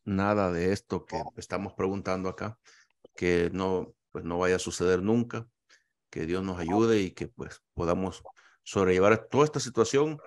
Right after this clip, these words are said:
eh, sobre todo porque es-, estamos en un año electoral, es el preámbulo de la elección del otro año, pues, me imagino que esto, pues, se va a salir de control en algún momento. Quiero agradecerle enormemente por haber estado en este programa.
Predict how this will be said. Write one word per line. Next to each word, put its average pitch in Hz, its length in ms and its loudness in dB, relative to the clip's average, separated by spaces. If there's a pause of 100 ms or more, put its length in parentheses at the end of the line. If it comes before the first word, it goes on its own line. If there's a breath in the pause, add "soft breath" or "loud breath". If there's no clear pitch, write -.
(340 loud breath)
eh, 98 380 -4
sobre 104 220 2
todo 156 220 6
porque 110 260 4
es-, 98 160 2
estamos 120 360 2
en 113 80 4
un 117 140 4
año 120 160 4
electoral, 117 640 4 (720)
es 95 320 -4
el 104 100 0
preámbulo 101 460 2
de 87 60 0
la 87 80 -4
elección 92 260 -6
del 98 160 0
otro 104 240 2
año, 120 260 2
pues, 90 160 -6
me 87 100 -4
imagino 95 380 -4
que - 80 -6
esto, - 280 -4
pues, - 280 -12 (440)
se - 180 -4
va 95 100 2
a 98 40 -2
salir 98 280 0
de 95 140 0
control 95 400 -2
en 95 60 -4
algún 95 220 -2
momento. 85 480 -6
Quiero 120 200 2
agradecerle 104 540 2
enormemente 107 600 -2
por 92 180 -4
haber 104 140 2
estado 104 260 0
en 98 60 -2
este 98 180 -4
programa. 135 640 4